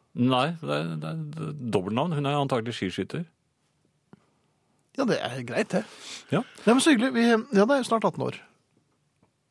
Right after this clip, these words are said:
Speaker 1: Ja, det er det.
Speaker 2: Eh, sytten og et halvt er det.
Speaker 1: Ja, ja.
Speaker 2: Det er helt utrolig.
Speaker 1: Ja, det er det, men den, eh, sånn er det nå. Eh, hva var det jeg skulle, jo,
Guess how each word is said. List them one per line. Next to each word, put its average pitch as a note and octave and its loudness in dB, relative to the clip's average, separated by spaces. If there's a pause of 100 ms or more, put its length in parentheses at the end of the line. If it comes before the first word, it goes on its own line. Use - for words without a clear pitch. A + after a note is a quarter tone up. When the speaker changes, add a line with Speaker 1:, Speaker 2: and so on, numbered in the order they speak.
Speaker 1:
Ja, A#2 4
det E3 4
er G#3+ -2
det. A#3 -8
Speaker 2:
Eh, D3 -8
sytten C#3 -8
og - -10
et - -12
halvt D#3+ -14
er E3+ -20
det. - -20 (400)
Speaker 1:
Ja, A#2+ 4
ja. - -12 (480)
Speaker 2:
Det - -20
er - -14
helt - -16
utrolig. - -14 (640)
Speaker 1:
Ja, G2+ -2
det F2+ -6
er F#2 0
det, D#2 -4
men F2+ -4
den, A2+ 2
eh, A#2+ 0 (100)
sånn F3 0
er F2+ 2
det - -6
nå. G#2+ -4 (500)
Eh, F3 4 (1040)
hva C3+ 2
var D3+ 4
det C3 0
jeg B2+ 0
skulle, C3+ -4
jo, D3+ 4